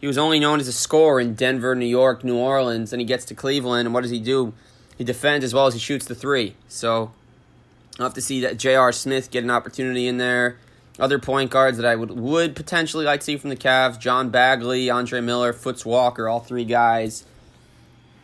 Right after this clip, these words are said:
were adept at finding the open man in situations to score. So that probably answers that. You know, the all-time starting lineup. So many other guys that can go in there.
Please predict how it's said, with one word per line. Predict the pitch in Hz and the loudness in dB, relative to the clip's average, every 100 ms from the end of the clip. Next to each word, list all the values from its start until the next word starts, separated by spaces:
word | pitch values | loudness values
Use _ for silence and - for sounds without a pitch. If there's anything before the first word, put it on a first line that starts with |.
| _ | _
were | 117 | -4
adept | 113 104 120 135 123 - - | -4 -4 2 4 4 0 -6
at | - 113 113 - _ _ - | 0 2 2 -4 _ _ -10
finding | - 127 120 120 | -2 0 0 -2
the | 120 | 0
open | 120 120 117 | 0 -2 -2
man | 123 120 113 104 117 _ - - - 117 | 0 0 0 -4 -10 _ -20 -20 -12 -8
in | 113 110 - | -8 -8 -12
situations | - 120 120 120 117 120 117 | -10 -8 -2 0 0 -4 -8
to | - | -10
score. | - 127 123 110 98 | -10 -2 -2 -2 -6
So | - 110 110 - _ _ - _ _ _ - _ _ - | -8 -6 -8 -14 _ _ -20 _ _ _ -20 _ _ -12
that | - - | -12 -2
probably | 208 214 190 | 4 4 6
answers | 170 170 160 156 127 | 4 2 0 -4 2
that. | 135 143 | 6 6
You | 135 | 4
know, | |
the | 127 | 0
all-time | 135 131 147 135 131 | -2 -2 -2 -2 -2
starting | - 131 127 | -2 -2 -2
lineup. | 123 120 120 120 107 - | -2 -2 0 -2 -4 -8
So | - - 156 | -4 -2 0
many | 160 139 | 0 0
other | 131 120 | 0 2
guys | 127 123 120 | 4 4 4
that | 113 | 0
can | 123 113 113 - - | -4 -8 -10 -18 -16
go | 113 120 120 | 2 4 4
in | 117 | 2
there. | 117 117 113 113 | 2 2 2 -2